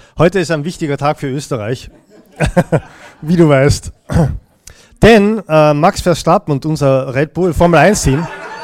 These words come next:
könnte theoretisch heute schon die Weltmeisterschaft gewinnen. Also,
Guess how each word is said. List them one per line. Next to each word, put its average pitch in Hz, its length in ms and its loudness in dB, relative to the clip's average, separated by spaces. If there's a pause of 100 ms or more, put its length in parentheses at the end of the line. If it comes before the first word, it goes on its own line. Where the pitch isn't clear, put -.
(640)
könnte 233 500 6
theoretisch 202 580 4
heute 190 240 4
schon 202 120 -2
die 202 80 2
Weltmeisterschaft 160 720 2
gewinnen. 139 240 0
Also, 175 380 6